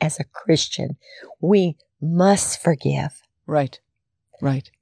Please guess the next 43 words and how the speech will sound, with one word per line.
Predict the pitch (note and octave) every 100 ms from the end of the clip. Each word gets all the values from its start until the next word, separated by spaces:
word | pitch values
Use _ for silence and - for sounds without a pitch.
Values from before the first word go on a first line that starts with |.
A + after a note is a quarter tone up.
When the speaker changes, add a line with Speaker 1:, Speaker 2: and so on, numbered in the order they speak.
| F3
Speaker 1:
God | A3 A3+ A3
will | E3 F3
take | - D#3
care | - E3 D3 C#3 D3 D#3
Speaker 2:
Mm-hmm. | D#3+ E3+
Speaker 1:
of | E3+ D3
the | F3+ -
issue. | D3+ - - C3 C#3 _
Speaker 2:
Right. | D#3+ D3 - _ -
It | E3
doesn't | A3 A3+ B3
mean | A3+ G#3+ G#3
that | E3+ G3
you | G3
have | F3+ D#3
to |
trust | F#3 G3 E3+
the | -
person | F3+ D#3+ -
who | D#3 D3+
hurt | C#3 -
you. | C3 F#3
Speaker 1:
No. | G#3+ F3 D3+ D#3 -
Speaker 2:
Doesn't | E3+ D#3+
mean | G3 F#3+
you | G#3
have | G#3 G3
to | G3+
bring | E3 F3+ F3+
them | G3
close | - E3+ F3 -
to | -
you. | E3 D3 D3+
You | D#3 F3
can | -
keep | D#3+ E3 E3+
them | E3 E3 F3
at | E3+
a | D#3
far | - D3+
distance. | D#3 F#3 - F3+
But, | - - _
but | E3 E3 -